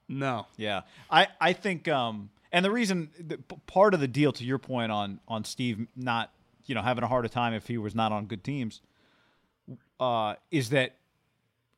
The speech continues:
Speaker 2: shitty teams lose games by eighteen points. They're not in games consistently where one possession matters. The players who just do the little things but aren't the ones that carry you are more valuable to the teams where the little things make a difference. So that's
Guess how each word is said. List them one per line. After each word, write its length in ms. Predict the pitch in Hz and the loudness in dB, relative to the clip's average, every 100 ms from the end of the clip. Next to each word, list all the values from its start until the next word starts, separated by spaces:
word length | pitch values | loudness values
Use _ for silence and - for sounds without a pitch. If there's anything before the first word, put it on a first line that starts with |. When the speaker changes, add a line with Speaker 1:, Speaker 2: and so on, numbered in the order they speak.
| - 127 113 180 160 | -18 -16 -16 -20 -10
Speaker 2:
shitty 460 | 160 - 226 175 - | -2 0 2 0 0
teams 420 | 202 185 151 123 | 0 2 2 0
lose 320 | 131 156 139 | 4 4 4
games 400 | 127 131 127 98 | 2 2 0 -2
by 160 | 110 110 | -2 0
eighteen 380 | 123 - 110 | 0 -4 -8
points. 180 | 101 131 | -8 -2
They're 80 | 139 | 4
not 220 | 156 147 | 6 6
in 180 | 151 147 | 6 4
games 480 | 127 123 117 113 - _ - | 2 0 0 -6 -10 _ -8
consistently 500 | 131 113 123 123 120 | -6 -4 -6 -6 -4
where 140 | 110 | -2
one 180 | 107 123 | 0 0
possession 420 | 117 110 123 127 | -2 -2 -2 -2
matters. 360 | 135 190 151 123 _ _ - | 0 2 2 -2 _ _ -6
The 100 | 151 | -6
players 400 | - 226 220 180 | 0 4 4 2
who 80 | 160 | -2
just 340 | 147 170 - | 2 2 2
do 100 | 170 | 0
the 120 | 151 | 2
little 260 | 139 170 170 | 4 2 2
things 540 | - 123 117 117 - _ - | 0 -4 -4 -8 -12 _ -4
but 120 | 131 | 0
aren't 180 | 143 135 | 0 -2
the 60 | |
ones 180 | 120 117 | -6 -8
that 140 | - | -8
carry 320 | - 196 175 127 | -4 -2 -2 -4
you 240 | 107 104 _ _ _ | -6 -10 _ _ _
are 100 | - | -10
more 220 | 120 135 127 | -6 -4 0
valuable 420 | 135 135 135 135 | 4 4 2 -2
to 80 | 139 | -6
the 100 | 135 | -8
teams 320 | - 208 160 | -6 -4 -4
where 100 | 131 | -2
the 80 | 131 | 0
little 440 | 123 120 151 156 | 0 4 4 4
things 340 | - 135 127 - | 2 -2 -4 -4
make 220 | 117 113 | -4 -2
a 20 | |
difference. 400 | 151 - - - _ _ - | -4 -6 -14 -20 _ _ -14
So 180 | - 135 | 2 4
that's 320 | 127 127 - | 6 4 0